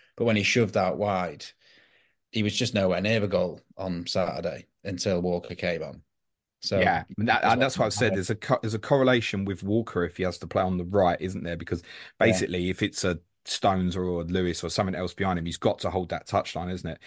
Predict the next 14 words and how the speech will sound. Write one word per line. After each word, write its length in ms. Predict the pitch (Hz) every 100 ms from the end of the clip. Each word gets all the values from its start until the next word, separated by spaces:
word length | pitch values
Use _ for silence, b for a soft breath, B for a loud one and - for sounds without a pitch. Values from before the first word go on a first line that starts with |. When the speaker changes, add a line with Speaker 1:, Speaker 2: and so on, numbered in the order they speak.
| B B
Speaker 2:
If 180 | 87 101
Speaker 1:
Yeah. 100 | 120
Speaker 2:
Walker's 400 | 143 - 90 95
there, 360 | 85 90 120 120
subject 440 | - 160 120 -
to 80 | -
how 40 | 98
you 160 | 92
wanna 160 | 95 85
play, 460 | 104 92 82 90 - b b
if 140 | - -
Walker's 300 | 120 - 87
bombing 300 | 110 98 98
on, 240 | 92 87